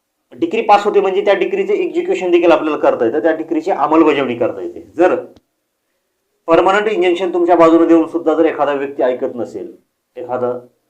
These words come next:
महामंडळ ऐकत नसेल, एखादी महानगरपालिका ऐकत नसेल किंवा एखादा कोणीही तुमचा विरोधी पार्टीचा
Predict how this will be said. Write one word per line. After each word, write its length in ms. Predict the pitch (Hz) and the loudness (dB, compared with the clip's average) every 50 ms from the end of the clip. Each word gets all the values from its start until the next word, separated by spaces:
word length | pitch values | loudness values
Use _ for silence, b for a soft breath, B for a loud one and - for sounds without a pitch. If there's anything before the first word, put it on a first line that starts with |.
| _ _ _ _ _ - | _ _ _ _ _ -4
महामंडळ 440 | 151 160 185 196 185 175 170 160 | -2 0 0 2 2 4 4 6
ऐकत 300 | 151 135 123 123 123 - | 4 4 2 -2 -4 -6
नसेल, 180 | 110 104 - 143 | -8 -8 -6 -6
एखादी 200 | 135 135 135 139 | -6 -4 -6 -6
महानगरपालिका 720 | 147 - 143 165 165 170 165 165 - 127 127 120 117 117 | -6 -6 -4 -2 0 0 0 0 0 0 -2 -2 -2 -2
ऐकत 200 | 110 104 101 98 | -4 -4 -6 -8
नसेल 180 | 104 104 123 131 | -12 -12 -14 -12
किंवा 200 | 127 165 165 151 | -10 -10 -8 -8
एखादा 240 | 139 135 156 143 156 | -8 -10 -8 -10 -10
कोणीही 380 | 160 - 160 160 160 175 175 | -6 -6 -6 -4 -2 -2 -2
तुमचा 220 | 175 170 160 160 151 | -2 -4 -4 -4 -4
विरोधी 280 | 147 151 156 156 156 | -4 -2 -4 -4 -4
पार्टीचा 440 | 160 160 147 135 131 143 135 143 117 | -2 -2 -2 -4 -4 -6 -4 -4 -4